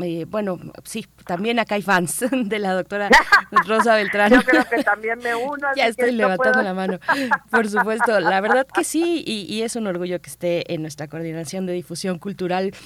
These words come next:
Speaker 1: Bueno, vamos, eh, llegando un poco al cierre de, de esta charla y <laughs> todavía son muchos temas porque queremos saber mucho de lo que ocurre en el circuito literario y cultural y también editorial de Michoacán, de su capital, siempre la capital, bueno, por naturaleza reúne,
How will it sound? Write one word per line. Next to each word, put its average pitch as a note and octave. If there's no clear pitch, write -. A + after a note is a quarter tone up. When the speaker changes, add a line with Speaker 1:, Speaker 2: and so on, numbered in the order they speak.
Speaker 1:
Bueno, B3
vamos, D4
eh, F#3+
llegando B3+
un A3
poco C4
al B3+
cierre G#3+
de, F#3
de F3+
esta A#3
charla G#3+
y G3+
<laughs> G3
todavía A3
son A3+
muchos A#3+
temas A#3+
porque F#3
queremos A3
saber G3
mucho A#3+
de C#4+
lo G#3+
que G3
ocurre A3+
en F#3
el F3
circuito G3
literario F#3+
y -
cultural F#3+
y G3
también F3+
editorial F#3
de G3
Michoacán, G3+
de G#3+
su G#3
capital, F#3
siempre F#3
la E3+
capital, F3
bueno, F3
por D#3+
naturaleza E3
reúne, F#3